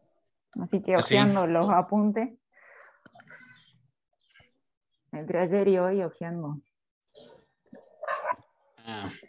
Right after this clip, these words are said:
Speaker 1: Tratando
Speaker 2: bueno,
Speaker 1: de
Speaker 2: bueno.
Speaker 1: repasar, digamos.
Speaker 2: Está bien, está bien. Bueno, Agustín dice que también está con evaluaciones y todas esas cosas.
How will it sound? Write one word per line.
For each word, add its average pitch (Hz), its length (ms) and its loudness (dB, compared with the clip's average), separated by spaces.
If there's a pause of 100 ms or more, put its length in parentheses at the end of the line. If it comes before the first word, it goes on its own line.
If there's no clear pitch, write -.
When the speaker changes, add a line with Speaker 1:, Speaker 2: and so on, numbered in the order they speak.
Speaker 1:
Tratando - 0 -
Speaker 2:
bueno, 175 260 4
Speaker 1:
de 185 60 6
Speaker 2:
bueno. 180 140 6
Speaker 1:
repasar, 160 600 4
digamos. 165 240 0 (2500)
Speaker 2:
Está - 220 -2
bien, 107 240 2
está 101 220 -2
bien. 104 260 -2 (1600)
Bueno, 107 200 0
Agustín 113 360 0
dice 127 220 2
que - 120 -16
también 110 260 0
está 107 220 -2
con 95 220 -6
evaluaciones 98 920 0
y 90 100 -10
todas 95 260 -2
esas - 120 -10
cosas. 110 460 -8